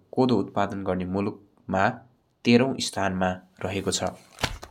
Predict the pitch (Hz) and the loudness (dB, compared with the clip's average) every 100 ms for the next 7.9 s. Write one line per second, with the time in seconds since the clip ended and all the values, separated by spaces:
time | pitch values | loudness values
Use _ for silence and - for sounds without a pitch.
0 | - _ _ _ _ _ _ _ _ _ | -20 _ _ _ _ _ _ _ _ _
1 | _ _ _ _ _ _ _ _ _ _ | _ _ _ _ _ _ _ _ _ _
2 | _ _ _ _ _ _ _ _ _ _ | _ _ _ _ _ _ _ _ _ _
3 | _ _ _ 135 151 - 175 143 - 123 | _ _ _ 6 6 2 2 2 4 2
4 | 98 98 120 127 123 127 127 - 120 131 | 2 0 0 -4 -4 -4 -2 0 0 -2
5 | 127 120 120 117 104 101 101 104 110 98 | -4 0 2 2 0 -2 -4 -2 0 -2
6 | 101 - - 95 - 101 101 95 101 98 | -2 -4 -4 -4 -4 -2 -2 0 -2 -2
7 | 98 95 95 - 98 98 95 113 | -4 -2 -4 -4 -4 -2 0 0